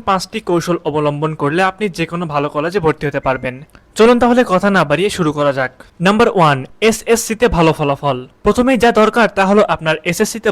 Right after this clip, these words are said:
ভালো ফলাফল। সাধারণত ভালো কলেজে ভর্তির জন্য ভালো ফলাফল একটি গুরুত্বপূর্ণ যোগ্যতা। নাম্বার টু, কলেজ ও বিষয় নির্বাচন। আপনার আগ্রহ এবং ক্যারিয়ারের লক্ষ্যের সাথে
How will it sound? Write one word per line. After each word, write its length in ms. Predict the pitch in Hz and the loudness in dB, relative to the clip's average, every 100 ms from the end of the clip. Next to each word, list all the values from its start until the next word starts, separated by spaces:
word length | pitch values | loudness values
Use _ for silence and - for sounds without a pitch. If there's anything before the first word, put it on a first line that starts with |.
| 165 | 0
ভালো 140 | 147 - | -2 -2
ফলাফল। 380 | 139 131 135 131 - _ - | -4 -4 -4 -6 -10 _ -4
সাধারণত 460 | 170 160 156 180 175 - | 0 2 2 0 -2 -2
ভালো 160 | 151 151 | 0 0
কলেজে 280 | 151 156 160 147 | 0 0 -2 -2
ভর্তির 340 | 147 - 165 185 | -4 -6 -6 -4
জন্য 140 | 214 226 | -4 -4
ভালো 140 | 208 208 202 | -2 -2 -2
ফলাফল 320 | 190 175 165 | -4 -2 -6
একটি 140 | 156 208 175 | -6 -8 -6
গুরুত্বপূর্ণ 420 | 151 156 160 180 185 | -6 -8 -8 -8 -4
যোগ্যতা। 340 | - 147 143 127 123 - | -4 -4 -4 -4 -6 -2
নাম্বার 220 | 196 226 233 | 2 2 2
টু, 100 | 180 131 131 - | 2 2 -2 0
কলেজ 220 | 208 247 254 - | 2 4 2 0
ও 40 | 214 185 | 2 2
বিষয় 240 | 175 214 185 | 0 0 2
নির্বাচন। 400 | 147 143 143 131 123 - 180 | 2 0 0 -4 -8 -6 -2
আপনার 220 | 190 233 226 175 | 0 2 0 0
আগ্রহ 320 | 170 160 214 214 226 175 | 0 4 4 4 2 2
এবং 140 | 175 170 | -2 -2
ক্যারিয়ারের 440 | 175 175 208 214 180 | -4 0 0 0 -2
লক্ষ্যের 320 | 147 - 214 | -4 -6 -6
সাথে 140 | 226 | -2